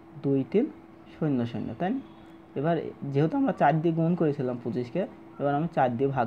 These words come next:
করে দিই একে। কত হবে? চার পাঁচা কুড়ি, হাতে থাকলো তিন, তিনে শূন্য, কত? পাঁচ ছয় তিরিশ, আর হাতে, উম, কীরকম হলো?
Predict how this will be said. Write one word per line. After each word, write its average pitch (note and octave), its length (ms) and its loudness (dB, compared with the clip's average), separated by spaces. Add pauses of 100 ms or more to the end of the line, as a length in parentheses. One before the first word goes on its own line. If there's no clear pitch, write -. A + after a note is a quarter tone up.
করে A2 180 -2
দিই G#2+ 200 -6
একে। G#2+ 200 -8 (1000)
কত C#3 140 -2
হবে? D3 220 0 (260)
চার C3 160 4
পাঁচা C3 300 0 (800)
কুড়ি, E3+ 300 4 (600)
হাতে B2 180 -6
থাকলো C3+ 260 -2
তিন, D3+ 220 0 (580)
তিনে A#2+ 220 -2
শূন্য, D3 320 -2 (560)
কত? C#3 160 -4 (440)
পাঁচ A#2+ 220 -4
ছয় F3+ 200 0 (380)
তিরিশ, D#3+ 320 4 (460)
আর - 140 -4
হাতে, A#2+ 300 -4 (2000)
উম, - 260 -8 (140)
কীরকম C3 340 -4
হলো? A2 160 -6